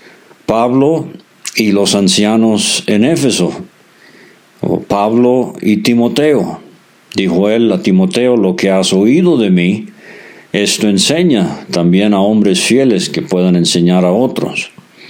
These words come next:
Así la carrera de relevo. Dios entierra a sus siervos, pero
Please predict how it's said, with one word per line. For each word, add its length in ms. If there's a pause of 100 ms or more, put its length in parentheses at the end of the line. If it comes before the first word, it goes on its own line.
(380)
Así 340
la 480
carrera 480
de 120
relevo. 560 (800)
Dios 500
entierra 680 (840)
a 240
sus 720 (400)
siervos, 880
pero 540